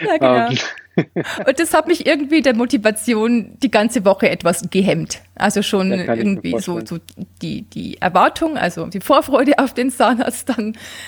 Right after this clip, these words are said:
Speaker 1: gestern selbst und heute war ich auch nicht fit.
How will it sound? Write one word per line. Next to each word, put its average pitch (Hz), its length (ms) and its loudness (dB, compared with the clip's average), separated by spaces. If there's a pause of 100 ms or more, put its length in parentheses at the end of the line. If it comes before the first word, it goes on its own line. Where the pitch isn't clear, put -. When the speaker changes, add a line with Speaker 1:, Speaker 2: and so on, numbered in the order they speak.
(240)
Speaker 1:
gestern 254 600 4 (840)
selbst - 440 0
und 220 160 0
heute 208 360 -2
war 190 140 0
ich 185 160 -4
auch 175 80 -4
nicht 170 220 -6
fit. - 180 -8